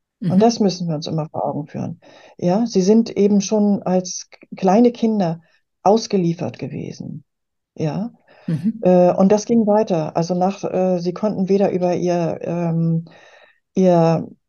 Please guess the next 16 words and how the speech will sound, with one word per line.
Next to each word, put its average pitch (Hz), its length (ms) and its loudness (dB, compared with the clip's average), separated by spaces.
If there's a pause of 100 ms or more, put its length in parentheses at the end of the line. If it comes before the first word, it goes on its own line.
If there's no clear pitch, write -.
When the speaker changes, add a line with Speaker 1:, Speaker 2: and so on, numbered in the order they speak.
(100)
Speaker 2:
ihre 175 220 0
Erfahrung 180 560 -2
während 175 280 2
des 165 140 -6
Krieges 208 400 -2
sprechen. 233 640 -4 (360)
Ja, 196 460 0
äh, 190 460 4
Speaker 1:
Mhm. - 160 -8 (920)
Speaker 2:
dafür 180 340 0
gab 175 180 2
es 175 140 -6
keinen 170 220 -2
Raum. 208 480 0
Das 175 300 -4
Leid 180 320 2